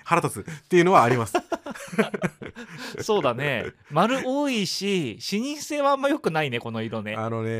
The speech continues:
Speaker 1: エルイーディーの色とか変えられるとかどうでもいいから見やすくしてくれって感じなのがあったっす、正直。
Speaker 2: うんうんうんうん。
Speaker 1: まあ、だけど、
Speaker 2: なるほどね。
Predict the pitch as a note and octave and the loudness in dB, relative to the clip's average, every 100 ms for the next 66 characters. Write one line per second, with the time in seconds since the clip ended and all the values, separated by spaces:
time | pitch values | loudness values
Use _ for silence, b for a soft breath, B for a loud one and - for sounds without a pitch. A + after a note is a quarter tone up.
0 | A2 B2 F3+ A3+ A3+ A#3 D#3 D3 C#3+ A2 | -2 0 2 2 0 2 2 2 -2 -2
1 | D#3+ D#3+ C#3+ G2+ C#3+ F3 G3 G#3 G3+ G#3 | 0 2 0 -4 -4 -2 0 0 0 0
2 | D3 A2+ A#2+ C#3+ - - A2+ A2+ G#2+ G#2 | 0 0 0 -2 -2 -6 -6 -8 -6 -6
3 | G#2+ A2+ A#2+ E3+ G#2 G2+ - F2+ D#3+ C3+ | -4 -4 0 -2 -2 -6 -8 -10 -8 -8
4 | F2+ B2+ A#2+ - A2+ A2 b b C3+ G3+ | -10 -10 -16 -14 -14 -14 b b 0 2
5 | G3 E3 E3+ C#3+ | 4 2 2 0